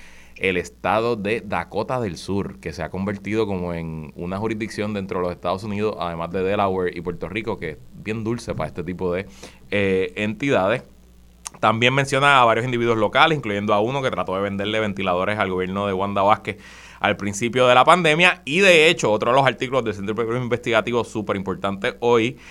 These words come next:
es que Puerto Rico está lleno de unos bancos pequeñitos que se llaman entidades bancarias internacionales, que usted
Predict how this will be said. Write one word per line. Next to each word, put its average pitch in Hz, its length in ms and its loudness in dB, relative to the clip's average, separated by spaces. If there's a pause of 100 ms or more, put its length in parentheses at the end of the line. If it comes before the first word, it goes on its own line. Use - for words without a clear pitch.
(180)
es 143 180 2
que 214 200 2
Puerto 175 280 0
Rico 143 180 -2
está 190 220 2
lleno 170 440 6
de 117 80 4
unos 139 240 0
bancos 143 480 0
pequeñitos 127 720 -4
que 92 100 -10
se 98 100 -4
llaman 110 220 -2
entidades 101 440 0
bancarias 120 420 2
internacionales, 120 580 -2
que 107 200 -2
usted 107 300 -2